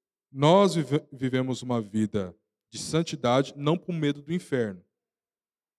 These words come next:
Por quê? Porque já não há mais nenhuma condenação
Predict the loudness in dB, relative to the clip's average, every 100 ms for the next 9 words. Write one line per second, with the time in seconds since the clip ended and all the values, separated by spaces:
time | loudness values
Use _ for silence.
0 | _ _ 4 4 4 0 -2 -4 -16 _
1 | _ _ _ _ _ _ _ _ -6 -2
2 | 0 4 4 2 -2 -4 -2 0 -2 0
3 | 0 -2 -4 -6 -8 -6 -4 -4 -4 -4
4 | -2 -2